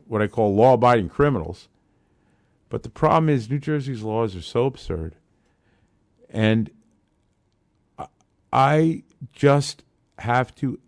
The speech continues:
emphasize. And man, if you are ever read Miranda rights, shut up! Good grief. You read Miranda. They're warning you. Don't talk!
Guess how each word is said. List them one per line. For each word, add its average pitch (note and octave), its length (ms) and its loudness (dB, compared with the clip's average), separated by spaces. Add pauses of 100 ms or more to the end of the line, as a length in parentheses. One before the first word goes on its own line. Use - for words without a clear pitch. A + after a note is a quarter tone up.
emphasize. B2 720 -8
And C#3 160 0
man, E3 240 0
if B2 180 -4
you D#3+ 140 2
are A2 160 0 (200)
ever E3+ 520 2
read C3+ 600 0
Miranda A2+ 840 0
rights, - 640 -12 (640)
shut - 640 4 (220)
up! D4 540 6 (600)
Good B3+ 300 2
grief. B3 560 4 (480)
You G#3 140 2
read A#3+ 200 4
Miranda. G#3 800 4 (460)
They're G3 160 10
warning B3+ 540 8
you. G#2 280 2 (880)
Don't C#4+ 400 8
talk! D4+ 600 10